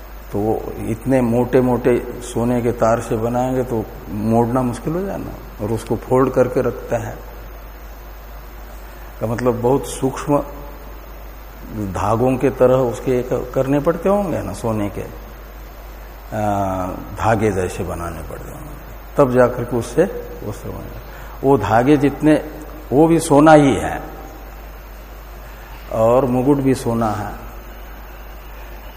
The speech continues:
लेकिन दोनों की स्थूलता में अंतर है ना, लेकिन है सोना ही। ऐसे बिल्कुल जो बना बनाया इतना बड़ा राजभोग रखा है आपके थाली में,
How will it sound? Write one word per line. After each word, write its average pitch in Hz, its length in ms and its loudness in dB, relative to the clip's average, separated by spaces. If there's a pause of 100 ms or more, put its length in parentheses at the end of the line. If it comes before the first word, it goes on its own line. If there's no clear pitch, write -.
(180)
लेकिन 123 320 2
दोनों 135 400 8
की 135 320 2
स्थूलता 123 600 4
में 135 160 2
अंतर 139 380 2
है 170 160 0
ना, - 180 -8 (1300)
लेकिन 107 180 -6
है 120 260 4
सोना 95 380 -2
ही। 78 100 -10 (720)
ऐसे 131 600 6 (480)
बिल्कुल 135 480 4
जो 135 440 2 (840)
बना 135 240 8
बनाया 131 400 6
इतना 127 360 2
बड़ा 120 320 8
राजभोग 123 580 6
रखा 120 280 2
है 123 100 6
आपके 117 360 2
थाली 107 420 0
में, 104 240 -2